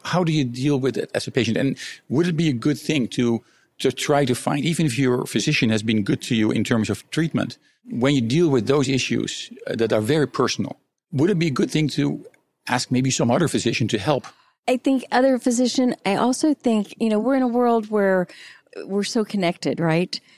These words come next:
Speaker 2: There's so many, uh, ways to find other people that aren't in your neighborhood. And I think it may even be beyond a medical team.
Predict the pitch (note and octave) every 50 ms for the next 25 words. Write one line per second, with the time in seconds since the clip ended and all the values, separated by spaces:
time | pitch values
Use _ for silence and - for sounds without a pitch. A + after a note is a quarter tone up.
0 | _ - F3+ E3+ - - - - A3 G3+ G3+ G3+ G3 G3 F#3 F#3 F3 E3+ E3+ E3
1 | D#3+ D#3 - - D#3 D#3 D#3+ E3+ E3 D3+ C#3+ D3+ C#3+ D#3+ F3 E3 E3 E3 E3 E3
2 | - - - - - F#3 E3 D#3 D#3 D3+ D3+ D3 - _ _ _ _ _ _ _
3 | - F3+ F3 F3 F3 F3 F3 E3+ - - _ - E3 D#3+ E3 D#3 - - G3 E3+
4 | - E3+ D#3+ D3+ D3+ D#3 - - - - - _ - F3+ F3+ - _ _ _ _
5 | _ - G3+ A3 A#3+ C4 B3+ A3 G3+ G3+ G3 G3+ G#3 F#3+ F3+ D#3 A#2+ - - -
6 | - _ - - - - - _ - - F3 F3 E3+ - - - F3+ F3 - -
7 | F#3 F3+ F3 E3 - _ _ _ _ _ _ - G3+ G#3 - - G#3+ A3+ A3+ A3+
8 | A3+ A3+ G#3 G#3+ G#3 F#3+ G#3+ G#3 G3 G3+ F#3+ F#3+ F#3 F#3+ G3+ G3+ - - - F3
9 | F3 E3 D#3+ E3 - - F3 D#3 D3+ - - - D#3 C3 B2 B2+ - F3